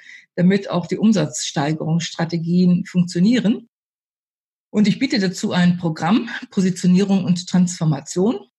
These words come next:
wo ich begleite mit einem Online-Kurs und ergänzendem Coaching, wie Sie Ihre Positionierung schaffen können. Und das geht durch vier Module. Es fängt an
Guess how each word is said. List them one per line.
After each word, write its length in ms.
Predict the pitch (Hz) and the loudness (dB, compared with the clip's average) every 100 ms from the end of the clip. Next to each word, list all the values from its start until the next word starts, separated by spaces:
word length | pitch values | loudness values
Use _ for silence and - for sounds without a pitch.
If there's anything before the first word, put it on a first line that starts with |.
| _ _ _ | _ _ _
wo 180 | 160 185 | -2 0
ich 160 | 196 - | 0 0
begleite 760 | 170 147 160 226 254 240 - - | 0 0 0 -2 -2 -2 -4 -4
mit 240 | 175 175 | -4 -2
einem 200 | 147 160 | -2 -2
Online-Kurs 680 | - 208 226 220 226 220 226 | 2 4 4 2 0 -2 -2
und 200 | 165 160 | -4 -4
ergänzendem 560 | 156 165 175 - 160 156 | -2 -2 -2 -2 -4 -2
Coaching, 560 | 196 233 - 214 214 - - _ - _ _ _ _ _ | -4 -4 -2 0 0 -6 -20 _ -20 _ _ _ _ _
wie 160 | 160 226 | 0 2
Sie 340 | 214 226 226 | 4 4 4
Ihre 200 | - 180 | 2 -2
Positionierung 920 | 175 196 180 175 196 180 180 170 170 165 | -2 0 0 0 2 4 4 2 -2 -2
schaffen 420 | 269 269 180 165 | -4 0 0 0
können. 460 | 170 160 202 208 | 0 2 2 2
Und 160 | - 175 | 0 -2
das 160 | 175 - | -2 -6
geht 340 | - - - | -10 -12 -6
durch 180 | 208 - | -6 -2
vier 160 | 233 | 2
Module. 500 | 214 185 180 180 - | 4 4 2 0 -2
Es 160 | - - | -6 -6
fängt 300 | 214 240 - | -2 -2 0
an 280 | 190 196 | 2 2